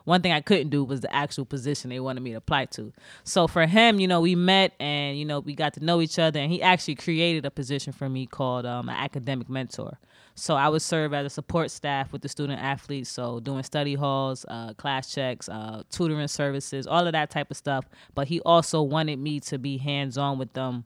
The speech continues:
you know, on the court. So it was like, you know, you can mentor them in a classroom and as players and, and see where it goes. So,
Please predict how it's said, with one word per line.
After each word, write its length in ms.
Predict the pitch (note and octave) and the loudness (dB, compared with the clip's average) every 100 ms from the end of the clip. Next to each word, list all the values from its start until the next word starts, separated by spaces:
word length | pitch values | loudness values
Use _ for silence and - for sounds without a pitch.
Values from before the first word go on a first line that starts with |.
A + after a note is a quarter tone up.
| - | -8
you 120 | C#3 | -6
know, 280 | C3 A#2 - _ _ - | -4 -6 -10 _ _ -4
on 140 | E3 C3+ | -2 -2
the 80 | |
court. 340 | - E3+ G#2+ - _ | -4 -2 -2 -4 _
So 240 | - B2+ B2+ | -6 -4 -4
it 80 | |
was 100 | B2+ | -4
like, 160 | B2 A#2+ | -6 -6
you 100 | C3 | -4
know, 140 | C3 | -4
you 160 | B2 C#3+ | -4 -4
can 240 | - C3 | -4 -6
mentor 320 | C#3 D3 - C3+ | -4 -4 -6 -6
them 160 | C3 | -6
in 80 | C3 | -6
a 60 | C3 | -2
classroom 500 | D#3+ D#3+ - E3 - | 2 2 2 -2 -4
and 200 | C#3 C#3 | -6 -6
as 320 | B2+ B2+ B2+ | -6 -6 -8
players 600 | - E3+ D3+ C#3 C3+ B2 | -8 -4 -2 -2 -4 -6
and, 220 | B2 A#2 - | -8 -8 -10
and 140 | C#3 | -12
see 180 | - C#3+ | -8 -6
where 180 | C3 A#2+ | -6 -6
it 80 | A2+ | -2
goes. 300 | C#3+ A#2+ A2+ | -2 -2 -6
So, 380 | - C#3 A#2+ | -4 -4 -4